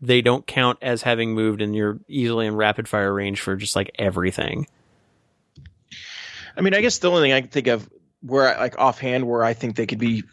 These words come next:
Speaker 2: incredibly useful is you take, like, a, uh, Death Watch squad with, um, like, four frag cannons and deep strike 'em and just get 'em within nine inches and get 'em inside your frag range and basically just blow something up.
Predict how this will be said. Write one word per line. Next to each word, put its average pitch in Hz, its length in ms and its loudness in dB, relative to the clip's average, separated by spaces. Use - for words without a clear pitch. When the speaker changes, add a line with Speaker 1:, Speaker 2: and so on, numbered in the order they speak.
Speaker 2:
incredibly 135 600 4
useful 127 400 4
is 113 140 0
you 131 100 0
take, 131 380 2
like, 123 320 2
a, 113 280 2
uh, 98 180 4
Death 123 300 4
Watch 131 260 4
squad 117 560 2
with, 113 520 2
um, 110 500 2
like, 120 180 0
four 123 240 2
frag 120 300 2
cannons 170 480 0
and 127 200 2
deep 131 200 0
strike 127 280 2
'em 131 120 0
and 113 80 -4
just 113 180 -6
get 120 120 4
'em 123 80 -2
within 120 260 -2
nine 113 220 0
inches 113 280 0
and 110 100 0
get 120 100 8
'em 113 100 6
inside 113 360 4
your 107 80 -6
frag 107 300 2
range 143 360 2
and 113 160 2
basically 117 460 0
just 110 320 -8
blow 117 200 4
something 117 360 -2
up. 127 280 4